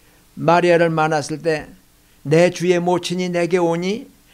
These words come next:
내 뱃속에서 아이가 뛰노는도다. 너는 여인 중에 복이 있는 사람이다." 말씀을 순종할 때, 헌신할 때 복이 있는 사람들이 됩니다.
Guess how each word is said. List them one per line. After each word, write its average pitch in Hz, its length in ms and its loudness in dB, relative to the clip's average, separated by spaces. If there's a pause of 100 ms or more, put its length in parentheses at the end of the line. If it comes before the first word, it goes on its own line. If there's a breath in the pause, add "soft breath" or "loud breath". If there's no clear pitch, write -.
(140 soft breath)
내 170 240 4
뱃속에서 196 640 2
아이가 185 380 2
뛰노는도다. 147 800 -4 (1080 soft breath)
너는 165 480 2
여인 156 320 4
중에 156 360 -2 (200)
복이 185 260 2
있는 190 220 2
사람이다." 180 720 0 (1300 soft breath)
말씀을 180 520 2
순종할 196 500 0
때, 107 240 -4 (580 soft breath)
헌신할 202 520 2
때 208 260 -4 (360 soft breath)
복이 180 240 0
있는 160 180 2
사람들이 143 440 -2
됩니다. 110 500 -4